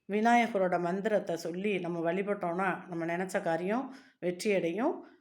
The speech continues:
அதே மாதிரி முருகனை வணங்கும்போது, "ஓம்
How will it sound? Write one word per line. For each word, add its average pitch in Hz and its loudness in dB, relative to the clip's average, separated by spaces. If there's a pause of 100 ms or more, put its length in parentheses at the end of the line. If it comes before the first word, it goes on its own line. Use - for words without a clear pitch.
(100)
அதே 196 0
மாதிரி 220 0 (160)
முருகனை 254 2
வணங்கும்போது, 180 0 (680)
"ஓம் 254 2